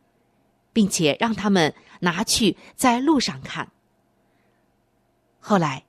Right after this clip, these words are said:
薛菲夫人才发现她的房子有一个粉笔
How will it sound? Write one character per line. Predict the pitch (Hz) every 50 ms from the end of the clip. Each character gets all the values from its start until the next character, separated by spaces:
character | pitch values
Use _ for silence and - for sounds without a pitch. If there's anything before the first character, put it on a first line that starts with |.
| _ _ _ _ _ _ _ _ _ _ _ _
薛 | - - - 339
菲 | 330 - 339 330
夫 | - - 320 330
人 | 320 269 214 190 175
才 | - 190 190
发 | - 247 233 233
现 | - - 214 180 - - _ _ _ _ _ _ _ _ _ _
她 | - 349 392
的 | 359 302
房 | - - 185 151 156 175 214
子 | 220 - 220 190 165 147 - -
有 | - 175 156
一 | 151 170 185
个 | - 214 190 175 165 - - _
粉 | - - - 185 185 226 269 277
笔 | - 185 135 92